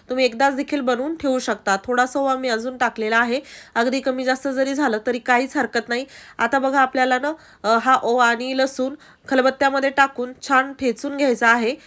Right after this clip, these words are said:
आणि हो, तुम्ही हा व्हिडिओ कोणत्या गावातून किंवा शहरातून बघत आहात, तो मला कमेंट बॉक्समध्ये नक्की सांगा, जेणेकरून माझा व्हिडिओ कुठे कुठे पोहोचला मला ते कळेल. तर बघा, लसूण आणि इथे ओवा जो आहे ना, तो असा आपल्याला एकत्र टाकायचा नाही. सुरुवातीला लसूण जो आहे तो थोडासा ठेचून घ्या.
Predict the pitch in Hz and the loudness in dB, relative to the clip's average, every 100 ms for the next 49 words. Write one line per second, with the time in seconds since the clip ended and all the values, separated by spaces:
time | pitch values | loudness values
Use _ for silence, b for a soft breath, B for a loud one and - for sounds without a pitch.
0 | B B 214 220 254 269 311 262 277 269 | B B -2 0 -2 -2 -2 -4 -2 0
1 | 254 254 262 262 247 240 214 220 226 247 | 0 -2 -2 -2 -2 4 4 4 0 -8
2 | 247 285 277 240 220 240 277 254 254 254 | -4 -4 -2 -2 -2 -2 -4 -2 -2 -2
3 | 254 254 226 214 214 214 220 220 208 - | -2 -4 -2 -2 -2 -4 -4 -6 -8 -6
4 | 220 214 208 - 302 302 262 262 269 B | -6 -6 -8 -6 -4 -4 0 0 0 B
5 | B - 240 285 320 320 294 233 233 233 | B -4 -2 0 -2 -2 -2 0 0 2
6 | 247 254 285 311 320 320 302 294 294 285 | 0 0 -6 -4 -2 -2 0 -2 -2 -2
7 | 285 285 311 302 262 247 247 247 B B | 0 -2 -2 -2 0 0 0 -6 B B
8 | _ 247 254 269 254 233 285 262 240 262 | _ 0 2 2 0 -2 -4 -2 -2 -4
9 | - 226 247 240 240 233 262 240 233 220 | -6 -4 -2 2 2 2 2 2 0 -4
10 | 262 - b b b - 269 277 285 294 | -6 -8 b b b 0 0 2 2 4
11 | 285 254 247 262 262 285 285 277 - 220 | 2 2 0 0 0 0 4 4 4 0
12 | 226 262 262 262 - 254 247 262 262 254 | 2 2 2 0 0 2 2 2 0 2
13 | 226 262 262 262 254 233 208 240 - 247 | 0 -4 -4 2 2 0 -4 -6 -2 0
14 | 247 262 262 269 214 - 262 247 262 | 2 0 -2 -2 -4 -4 -4 0 -2